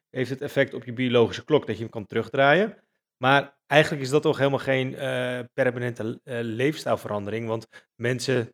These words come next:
die kunnen een, dat, die dieetvorm bijvoorbeeld, eh, zes of acht weken vol-, eh, volhouden, of die houden dat vol en daarna vervallen ze weer in hun standaardgedrag.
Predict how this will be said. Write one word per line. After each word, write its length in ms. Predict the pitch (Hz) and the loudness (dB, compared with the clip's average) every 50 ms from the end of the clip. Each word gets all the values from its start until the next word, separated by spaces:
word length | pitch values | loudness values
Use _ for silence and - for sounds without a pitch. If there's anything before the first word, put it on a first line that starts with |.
| _ | _
die 120 | - 123 - | -20 -16 -10
kunnen 360 | - 135 127 127 123 131 - | -6 -6 -4 -4 -4 -4 -6
een, 180 | 135 123 120 113 | -8 -10 -8 -4
dat, 240 | 139 131 120 120 - | -2 -2 -2 -2 -4
die 260 | - 120 123 117 113 110 | -10 -8 -8 -8 -6 -6
dieetvorm 540 | 120 113 120 135 135 135 - 123 110 110 | -2 0 0 0 0 -2 -2 -4 -4 -2
bijvoorbeeld, 340 | 101 107 113 110 107 113 - | -2 -2 -2 -2 -2 -4 -6
eh, 180 | 117 110 113 113 113 | -4 -4 -2 -4 -4
zes 200 | - - 131 104 | -4 -4 -4 -4
of 100 | 98 - | -4 -4
acht 180 | 120 123 - | -6 -4 -2
weken 220 | 123 117 113 117 - | 0 -2 -2 -2 -4
vol-, 240 | - 143 139 - | -4 -2 -2 0
eh, 180 | 127 123 117 113 | 2 4 4 4
volhouden, 680 | - - 147 151 127 107 101 101 107 113 143 160 - _ _ _ _ | 4 4 4 4 6 6 4 2 2 0 -2 -2 -4 _ _ _ _
of 100 | 123 110 | -10 -2
die 80 | 101 | 4
houden 240 | 104 120 135 131 123 | 6 6 6 6 4
dat 100 | 117 - | 0 -2
vol 140 | 113 107 107 | -2 -2 -2
en 60 | 110 | -2
daarna 360 | 113 113 120 123 127 123 123 - - _ _ _ | -4 -2 2 2 2 2 0 -6 -20 _ _ _
vervallen 320 | - 123 104 107 104 104 101 | -14 -6 -2 -2 -2 -2 -2
ze 80 | 110 | -2
weer 260 | 110 110 113 123 - | -2 -2 -2 -2 -6
in 100 | 143 135 | -6 -8
hun 200 | 123 127 127 131 | -8 -8 -8 -8
standaardgedrag. 800 | 127 - - 175 185 170 131 113 - - 113 98 101 95 - - | -10 -4 0 0 2 2 2 0 -2 -4 -6 -4 -4 -6 -6 -8